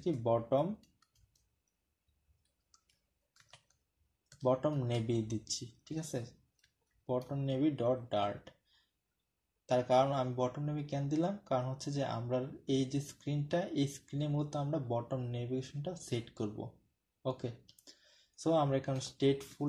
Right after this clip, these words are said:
একটা, একটা উইজেট নিয়ে নিলাম, আর এটার নাম দিচ্ছি কি বটম নেভি, নেভি,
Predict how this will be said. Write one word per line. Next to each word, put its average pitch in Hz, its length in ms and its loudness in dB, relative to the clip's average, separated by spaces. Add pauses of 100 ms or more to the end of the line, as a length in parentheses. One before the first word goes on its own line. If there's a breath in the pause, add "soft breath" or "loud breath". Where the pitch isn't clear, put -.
(120)
একটা, 131 220 -2 (220)
একটা - 240 -4
উইজেট 123 340 0
নিয়ে 127 180 -4
নিলাম, 135 240 0 (180)
আর 110 180 -2
এটার 117 260 -8
নাম 120 180 -2
দিচ্ছি 123 200 -6 (120)
কি 170 100 -2 (1000)
বটম 123 520 -2 (400)
নেভি, 117 460 -4 (3000)
নেভি, 120 340 2